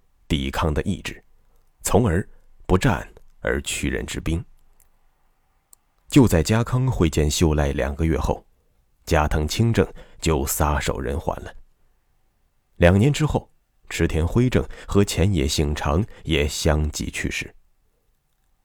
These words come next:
此刻，家康突然发现，对面能打的人几乎死光了。这对于家康来说，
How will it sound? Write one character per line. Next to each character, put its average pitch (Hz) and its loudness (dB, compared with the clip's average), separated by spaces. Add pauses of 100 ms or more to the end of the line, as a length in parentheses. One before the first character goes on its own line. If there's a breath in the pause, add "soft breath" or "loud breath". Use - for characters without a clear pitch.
(340)
此 - 0
刻， - -2 (600)
家 80 2
康 80 0
突 98 2
然 76 0
发 73 0
现， - -6 (540)
对 131 6
面 123 4
能 113 0
打 73 0
的 80 2
人 78 -2 (460)
几 80 0
乎 71 -2
死 - -8
光 82 -2
了。 - -10 (1300)
这 170 4
对 147 4
于 131 4
家 156 -2
康 160 -4
来 76 2
说， 85 0